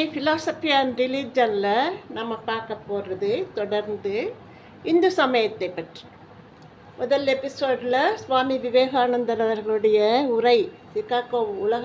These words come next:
மகாநாட்டுல, உலக சமய மகாநாட்டுல அவர் ஆற்றிய உரையை பார்த்தோம். அப்புறம் செகண்ட் எபிசோட்ல, செகண்டா போட்ட வீடியோல இந்து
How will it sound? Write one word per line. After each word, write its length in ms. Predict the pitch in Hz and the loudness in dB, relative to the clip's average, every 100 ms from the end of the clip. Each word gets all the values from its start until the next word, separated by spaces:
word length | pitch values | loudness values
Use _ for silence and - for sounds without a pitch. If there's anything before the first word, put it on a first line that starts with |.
| 233 | -6
மகாநாட்டுல, 640 | 214 220 208 202 190 190 185 214 381 - - - - 220 | -6 -4 -4 -4 -8 -6 -4 -2 -4 -8 -16 -20 -6 -2
உலக 280 | 247 262 262 - | 0 -2 -4 -4
சமய 420 | 220 254 277 277 247 | -2 0 2 0 0
மகாநாட்டுல 720 | 214 220 226 214 208 202 202 220 233 | -4 -4 -4 -4 -6 -6 -4 -2 -2
அவர் 180 | 202 202 | -4 -6
ஆற்றிய 320 | 202 - 208 208 196 | -8 -4 0 0 -2
உரையை 340 | 202 208 196 - 180 | -2 -2 -2 -4 -4
பார்த்தோம். 500 | 196 - 175 202 359 - - - - - - - - - - | -4 -6 -8 -6 -6 -10 -20 -20 -20 -20 -20 -20 -20 -14 -12
அப்புறம் 280 | - 339 - | -6 -4 -2
செகண்ட் 360 | 269 302 294 269 | -4 -2 -2 0
எபிசோட்ல, 560 | 254 233 - 240 226 240 349 453 - | -2 -4 -4 -2 0 0 0 -2 -6
செகண்டா 420 | 247 254 247 247 240 | -6 -4 -2 -2 -2
போட்ட 240 | - - 226 208 | -4 -8 -6 -2
வீடியோல 460 | 226 214 214 208 233 466 - - - - - - - - - 226 240 | -2 0 0 0 -2 -6 -12 -20 -20 -20 -20 -20 -20 -14 -4 -2 0
இந்து 160 | 269 | -2